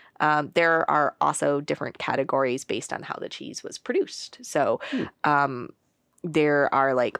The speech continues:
Speaker 1: farmhouse cheese, which is produced on the farm where the milk is produced, artisanal cheeses, um, are s-, are producers who use relatively small quantities of milk from their own farm,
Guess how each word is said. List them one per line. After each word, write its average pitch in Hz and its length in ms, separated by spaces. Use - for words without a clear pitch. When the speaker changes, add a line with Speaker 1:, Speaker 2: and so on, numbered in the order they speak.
Speaker 1:
farmhouse 139 500
cheese, 139 540
which 147 160
is 139 120
produced 143 420
on 139 180
the 143 60
farm 143 300
where 139 120
the 165 80
milk 285 200
is 247 160
produced, 220 480
artisanal 151 440
cheeses, 139 640
um, 147 260
are 139 420
s-, - 500
are 151 120
producers 170 640
who 165 120
use 151 420
relatively 156 440
small 151 340
quantities 202 760
of 170 220
milk 170 260
from 165 140
their 165 160
own 151 180
farm, 151 400